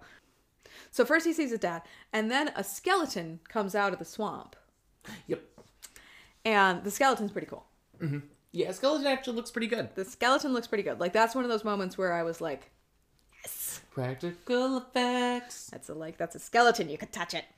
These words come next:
Speaker 2: Mm-hmm.
Speaker 1: Shake it. I don't know what I would do. Um, Richie's encounter is that he sees the, the wolf from I, the werewolf from I Was a Teenage Werewolf.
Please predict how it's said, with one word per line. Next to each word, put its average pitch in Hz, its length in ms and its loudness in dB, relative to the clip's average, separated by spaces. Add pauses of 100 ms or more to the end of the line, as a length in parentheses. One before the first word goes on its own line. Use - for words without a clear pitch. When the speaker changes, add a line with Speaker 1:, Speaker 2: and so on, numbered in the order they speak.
(100)
Speaker 2:
Mm-hmm. 185 1040 0 (1000)
Speaker 1:
Shake - 140 -4
it. 202 120 -4 (540)
I 185 60 -4
don't 170 80 -4
know 151 60 -6
what - 120 -8
I - 60 -10
would - 100 -12
do. - 720 -8
Um, 180 360 0 (760)
Richie's 370 460 6
encounter 180 560 -2
is 202 220 -2
that 202 200 -2
he 277 320 0
sees 226 640 -2
the, 185 500 2
the 185 260 0
wolf 185 400 4
from 170 300 0
I, 180 240 0 (200)
the 180 220 -2
werewolf 185 480 0
from 185 160 -6
I 185 160 -2
Was 180 140 -4
a - 20 -14
Teenage 175 340 -6
Werewolf. 202 380 -6